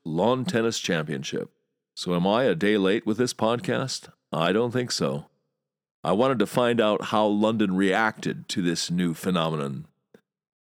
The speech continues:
So I went to the newspapers the next day, today, July tenth. I wanted to see how they reported it. There wasn't much to it, if we're honest. The coverage was matter-of-fact and brief.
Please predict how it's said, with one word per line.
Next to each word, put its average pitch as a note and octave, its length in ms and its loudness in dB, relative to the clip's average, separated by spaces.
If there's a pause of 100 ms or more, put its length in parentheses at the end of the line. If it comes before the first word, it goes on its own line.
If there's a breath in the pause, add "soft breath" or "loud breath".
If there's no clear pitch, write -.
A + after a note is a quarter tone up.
So G2+ 160 0
I A2 80 4
went D#3+ 180 0
to - 60 -2
the C3+ 120 4
newspapers F#2 600 0
the G#2 80 2
next A2+ 260 0
day, E2+ 600 0
today, G2 400 2
July F#2 320 2
tenth. - 480 -6 (600)
I E2 140 0
wanted F#2+ 300 2
to E2+ 80 0
see G2 260 0
how G2 380 0
they A#2+ 160 2
reported F2 500 -2
it. - 240 -10 (840)
There C2+ 120 -6
wasn't B2 260 2
much A#2 300 0
to C#3 220 0
it, C#2 140 -2
if - 200 -6
we're D#2 120 0
honest. D2+ 520 -4 (300)
The D#2+ 100 -6
coverage A#2 500 0
was D#2+ 320 -4
matter-of-fact A2 880 0 (400)
and B2 260 0
brief. E2+ 480 -4